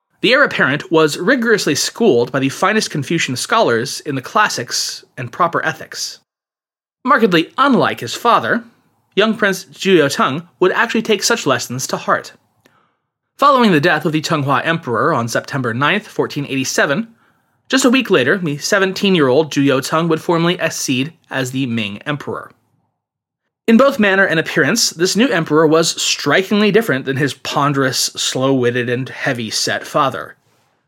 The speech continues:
He was, quote, "a small, bright-eyed mouse of a man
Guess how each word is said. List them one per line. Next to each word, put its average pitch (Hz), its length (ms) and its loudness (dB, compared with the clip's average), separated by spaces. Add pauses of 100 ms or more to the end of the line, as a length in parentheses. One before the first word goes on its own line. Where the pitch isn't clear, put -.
(300)
He 269 100 4
was, 240 160 4
quote, 214 340 2 (280)
"a 233 80 0
small, 208 600 2
bright-eyed 202 540 2
mouse 185 340 0
of 170 80 0
a 165 80 4
man 117 380 -2